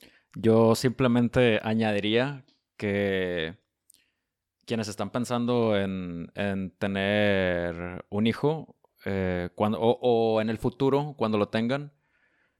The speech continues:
escuchen mucho a sus hijos, escúchenlos mucho, eh, tómenlos en cuenta para todo, considérenlos,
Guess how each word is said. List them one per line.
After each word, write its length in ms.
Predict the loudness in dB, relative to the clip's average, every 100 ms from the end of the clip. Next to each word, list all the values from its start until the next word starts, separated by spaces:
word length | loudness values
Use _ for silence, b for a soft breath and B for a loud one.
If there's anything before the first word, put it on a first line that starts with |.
| _
escuchen 420 | -2 0 2 2
mucho 600 | 2 2 2 2 0 -4
a 100 | -6
sus 180 | -4 -4
hijos, 580 | -4 -2 -6 -8 -20 _
escúchenlos 1700 | -8 -4 -2 0 2 2 0 -4 -8 -16 _ _ -4 0 0 -2 -8 -16 _ -8
mucho, 680 | -2 0 0 0 0 -4 -16 _ _ -6
eh, 240 | -4 -2 0
tómenlos 460 | 2 4 4 2 2
en 120 | -2
cuenta 840 | 0 -2 2 4 4 2 0 -4 -10 _
para 200 | -4 -4
todo, 400 | 0 4 4 2
considérenlos, 800 | -2 -4 -2 -2 0 -2 -4 -10